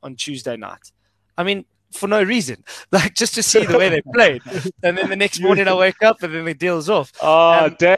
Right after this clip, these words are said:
Speaker 2: man. The
Speaker 1: but
Speaker 2: man, the man was ready. He was looking
Speaker 1: Yeah, I
Speaker 2: at
Speaker 1: was
Speaker 2: philosophy.
Speaker 1: ready. I
Speaker 2: He
Speaker 1: wanted
Speaker 2: was,
Speaker 1: to
Speaker 2: he was
Speaker 1: see how
Speaker 2: buying
Speaker 1: it
Speaker 2: into
Speaker 1: plays.
Speaker 2: it.
Speaker 1: And, um,
Speaker 2: <laughs>
Speaker 1: uh,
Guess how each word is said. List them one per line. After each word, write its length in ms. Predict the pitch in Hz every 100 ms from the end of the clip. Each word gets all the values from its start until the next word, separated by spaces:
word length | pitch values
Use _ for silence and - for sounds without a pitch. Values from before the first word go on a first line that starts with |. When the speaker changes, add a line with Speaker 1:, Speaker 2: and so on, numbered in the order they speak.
| 190
Speaker 2:
man. 160 | 165 180
The 60 | 196
Speaker 1:
but 80 |
Speaker 2:
man, 200 | 214 233
the 80 | 208
man 200 | 208 262
was 200 | 262 202
ready. 340 | 226 269 262 233
He 180 | -
was 180 | 233 233
looking 220 | 214 254
Speaker 1:
Yeah, 180 | 202 262
I 40 | 240
Speaker 2:
at 60 |
Speaker 1:
was 80 | 196
Speaker 2:
philosophy. 320 | 240 277 269 269
Speaker 1:
ready. 120 | 170
I 60 |
Speaker 2:
He 60 | 196
Speaker 1:
wanted 180 | 254 -
Speaker 2:
was, 80 | 294
Speaker 1:
to 80 |
Speaker 2:
he 80 | 262
was 140 | 269 240
Speaker 1:
see 60 |
how 60 | 240
Speaker 2:
buying 240 | 285 302
Speaker 1:
it 120 | 302
Speaker 2:
into 160 | 254 240 226
Speaker 1:
plays. 280 | 180 180 - - -
Speaker 2:
it. 120 | 160 160
Speaker 1:
And, 360 | 196 175 202 202
um, 260 | 196 196 -
Speaker 2:
<laughs> 1080 | - _ _ _ _ _ _ _ _ _
Speaker 1:
uh, 120 | -